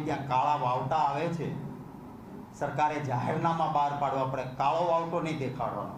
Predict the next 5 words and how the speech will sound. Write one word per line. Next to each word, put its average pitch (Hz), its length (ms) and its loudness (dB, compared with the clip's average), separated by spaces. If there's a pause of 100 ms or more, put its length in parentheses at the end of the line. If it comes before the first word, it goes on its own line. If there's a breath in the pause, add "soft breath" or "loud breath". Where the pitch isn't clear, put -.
લોકશાહીમાં 254 720 0 (640)
પોતાનો 220 560 4 (600)
પ્રતિભાવ 190 560 4
વ્યક્ત 196 340 2
કરવાનો 196 480 4